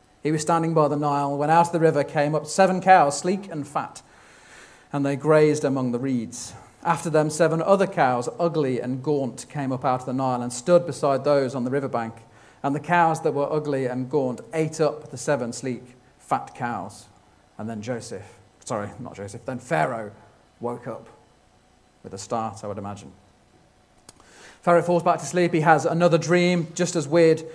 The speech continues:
And in verse eight it says, "His mind was troubled, and so he sent for all the magicians and wise men of Egypt. Pharaoh told them his dreams, but no one could interpret them for him." We can see where this is going,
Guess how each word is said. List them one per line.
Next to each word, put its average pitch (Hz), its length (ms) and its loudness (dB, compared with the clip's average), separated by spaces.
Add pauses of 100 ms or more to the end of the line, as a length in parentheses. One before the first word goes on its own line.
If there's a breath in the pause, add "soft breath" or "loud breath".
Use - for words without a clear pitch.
(180 loud breath)
And 156 100 0
in 160 80 2
verse 165 280 6
eight 165 220 6
it 165 60 -4
says, 156 200 2
"His 147 120 -2
mind 185 300 8
was 175 100 2
troubled, 147 380 4
and 135 80 -4
so 143 140 -2
he 139 80 0
sent 170 320 2
for 175 60 -2
all 185 200 2
the 175 80 0
magicians 151 540 -4
and 135 100 -6
wise 139 300 0
men 123 160 -4
of 117 100 -8
Egypt. 123 480 -10
Pharaoh 160 320 6
told 160 300 2
them 143 100 0
his 135 160 -6
dreams, 135 380 -2 (400 loud breath)
but 165 100 2
no 185 360 10
one 143 500 6
could 151 160 -2
interpret 147 580 -4
them 131 340 -4 (180 loud breath)
for 139 360 -4
him." 90 240 -14 (1200 soft breath)
We 127 80 -16
can 117 140 -16
see 127 260 -6
where 107 380 -6 (400)
this 117 200 -14
is 113 100 -18
going, 104 440 -6